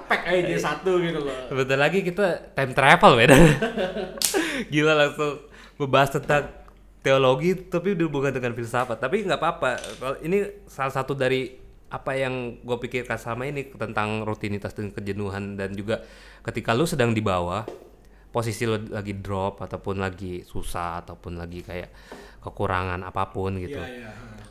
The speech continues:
Speaker 2: Ada banyak tipe, tipe orang lah bagi gue. Satu ya, kalau yang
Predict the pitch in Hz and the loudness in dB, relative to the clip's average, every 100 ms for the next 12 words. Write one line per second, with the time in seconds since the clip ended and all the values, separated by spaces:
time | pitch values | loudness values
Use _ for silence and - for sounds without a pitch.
0 | - - 143 156 139 117 143 - - - | -18 -8 -2 0 0 0 -2 -6 -20 -20
1 | - - - - - 139 131 143 - - | -20 -20 -20 -20 -16 -8 -4 -4 -4 -16
2 | 92 98 - - 92 90 98 120 123 98 | -18 -18 -18 -16 -10 -2 2 2 2 -2
3 | 107 92 90 92 92 - - - - - | -4 -6 -6 -8 -8 -10 -20 -20 -20 -20
4 | - - - 98 127 117 104 101 98 95 | -20 -20 -10 -4 0 2 2 0 -2 -2
5 | 92 95 | -4 -6